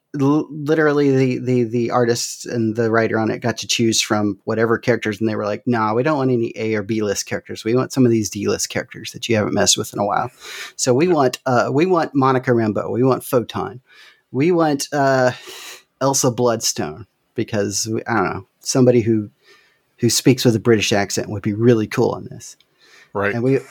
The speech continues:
Speaker 1: you know, we want Machine Man, which I would love for Machine Man to show up in, uh, the M C U. Uh,
Speaker 2: And honestly, you know, we, we have enough stuff in the M C U for them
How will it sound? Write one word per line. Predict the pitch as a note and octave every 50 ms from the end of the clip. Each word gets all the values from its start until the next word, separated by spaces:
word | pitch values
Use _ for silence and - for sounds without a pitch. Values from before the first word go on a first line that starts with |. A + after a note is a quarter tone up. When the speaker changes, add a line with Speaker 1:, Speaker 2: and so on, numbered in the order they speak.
| - -
Speaker 1:
you | C#3 C3 A#2
know, | G#2+ A2+
we | A2+ C#3 D3+
want | D3 C#3 C#3 C3 B2+ - - - _
Machine | - C3+ C#3+ C#3+ - - - A3 A3 G#3+ G3+ G3
Man, | D#3+ B2+ A2+ G#2+ G2 A2 C3+ D3 D3+ - - _ _ _ _ _ _ -
which | B2 A#2+ A#2+ - - - - - _ _ _ _ -
I | B2
would | A#2+ A2+ A#2
love | B2 C#3 D3 D#3 D#3 D3+
for | D#3+ C#3+
Machine | B2+ B2 A#2 - - C3+ A#2+ A2+ A2
Man | G#2+ G2+ G2 F#2+
to | - G2
show | - - - A2+ G#2 G2+
up | G2+ - - G#2
in, | F#2+ F#2 G2 F#2
uh, | F#2 F2+ - - - _ _ _
the | B2 A#2
M | A2 A2+
C | - - - A2+ G2+
U. | F#2 - A2+ G#2+ - _ - - - - - - - - - - _ _ _ _ _ _ _ _ _ _ - - -
Uh, | A2 A2 A2
Speaker 2:
And | A2 G#2 G#2+
honestly, | C#3+ A3 D4 C4 - - - - G2 F#2+ G2 G2+ G#2+ - _ _ _ _
you | - A#2+
know, | G2+ F#2+ E2+ E2+ - - _ _ _ _ _ -
we, | A2+ A2+ G#2+ A2+ - -
we | A#2 -
have | A#2 B2+ D3 C#3
enough | A2+ G#2+ G#2+ -
stuff | - A2+ G#2 - - -
in | C#3 B2 B2
the | A#2+ A2+ G#2+
M | G2+ G#2 G2
C | - - G2+
U | F2+ F#2+ F#2+ F#2
for | F2+ - - G2 F#2+
them | F2 F#2 F#2 F#2 F2+